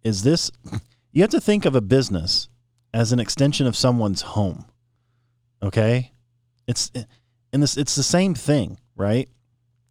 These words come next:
And the reason why is because I'm a business owner myself. And so I wouldn't want the government telling me what I can and cannot do in regards to anything of my business, just like I wouldn't want them telling me what to do in my own home.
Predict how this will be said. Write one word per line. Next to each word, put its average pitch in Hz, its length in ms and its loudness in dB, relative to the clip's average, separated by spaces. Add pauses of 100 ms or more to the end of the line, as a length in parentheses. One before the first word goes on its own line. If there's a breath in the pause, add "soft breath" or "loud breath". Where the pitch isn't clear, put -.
(200)
And 139 160 2
the 143 60 2
reason 190 400 2
why 147 260 4
is 117 120 -2
because 110 260 0
I'm 139 160 2
a 135 60 2
business 113 340 0
owner 104 180 0
myself. 98 520 0
And 98 100 -4
so 104 320 0 (580 soft breath)
I 147 160 2
wouldn't 180 300 2
want 139 180 2
the 127 80 2
government 127 480 0
telling 139 300 2
me 110 100 0
what 110 200 2
I 107 80 0
can 123 280 0
and 110 120 -2
cannot 113 360 0
do 110 420 0 (600)
in 131 160 2
regards 131 420 2
to 143 160 -4
anything 170 340 2
of 147 80 2
my 131 160 2
business, 160 420 0
just - 220 -2
like 151 140 2
I 147 100 4
wouldn't 151 280 0
want 147 160 0
them 143 140 2
telling 147 280 2
me 147 100 2
what 143 160 0
to 139 80 0
do 147 180 2
in 156 60 -2
my 156 120 2
own 170 140 2
home. 190 340 2